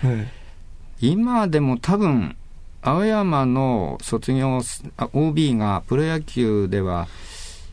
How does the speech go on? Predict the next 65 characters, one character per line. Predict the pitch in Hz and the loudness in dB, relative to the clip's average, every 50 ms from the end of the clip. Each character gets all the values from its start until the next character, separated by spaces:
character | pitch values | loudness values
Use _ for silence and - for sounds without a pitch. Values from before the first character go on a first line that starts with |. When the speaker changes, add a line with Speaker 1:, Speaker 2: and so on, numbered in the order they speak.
| - - - | -16 -6 -2
Speaker 2:
割 | - 113 120 165 180 | 0 0 2 2 2
合 | 190 185 | 2 2
が | 180 175 | 2 0
一 | 160 - - 214 | 0 0 0 0
番 | 220 208 202 | 2 2 4
多 | 233 | 4
い | |
ん | 233 | 4
じ | 196 135 | 4 4
ゃ | 123 | 2
な | 127 | 2
い | 120 | 2
で | |
す | 101 - | 0 0
か、 | - 151 | -2 0
各 | - 165 147 135 120 | 0 0 0 2 2
大 | 110 107 107 | 2 2 2
学 | 107 107 107 - 110 | 2 0 0 0 0
の | 104 101 | 0 0
出 | 101 - - - | 0 -2 0 0
身 | 113 110 110 110 | 2 2 2 2
者 | 107 107 92 | 2 2 2
か | 92 98 | 2 2
ら | 98 98 | 2 2
見 | 98 101 | 2 2
て。 | 101 101 101 | 0 0 0
Speaker 1:
う | 101 | 0
ん。 | 104 101 - 208 208 214 214 220 220 220 220 - - - - - - - - - - - | -2 -2 -2 -2 -4 -6 -6 -8 -10 -12 -14 -14 -14 -14 -14 -14 -14 -16 -16 -16 -4 0
私 | - 151 143 | 2 2 4
の | 185 175 | 4 4
同 | 151 170 185 | 4 2 2
級 | 175 170 151 | 2 2 2
生 | 139 143 | 2 2
が | 117 113 | 2 0
一 | - - 151 | 0 0 0
人 | 127 123 113 | 2 2 0
は | 110 - - - - | -2 -4 -8 -6 -2
青 | 127 127 139 143 | 2 2 4 4
山 | 139 127 120 117 113 117 117 110 117 123 | 4 2 0 0 -2 -2 -4 -6 -6 -6
で | 123 127 117 123 - | -6 -6 -6 -6 -4
野 | 151 160 160 127 131 131 | -2 0 2 2 2 2
球 | - 170 147 139 135 131 127 123 120 117 | 2 4 4 4 4 2 2 2 2 2
や | 120 117 107 | 2 2 2
っ | - - | 2 2
て | 135 | 2
た | - 123 | 2 0
の | 123 | 0
が | 117 110 | 0 -2
い | |
ま | 104 104 | -4 -6
し | - | -8
て、 | - - - - - - - - - | -10 -14 -14 -12 -12 -12 -12 -10 -8
Speaker 2:
は | - - | -4 -2
い。 | 92 | 0
Speaker 1:
「青 | 98 135 | 2 2
山 | 185 170 127 | 2 2 2
に | 117 - | 0 -2
野 | - - | -4 -6
球 | - - - | -4 -2 -2
な | - | -2
ん | - | 0
て | - - | 0 0
あ | - 135 151 | 2 2 2
る | 147 | 2
の？」 | - 87 - | 0 0 0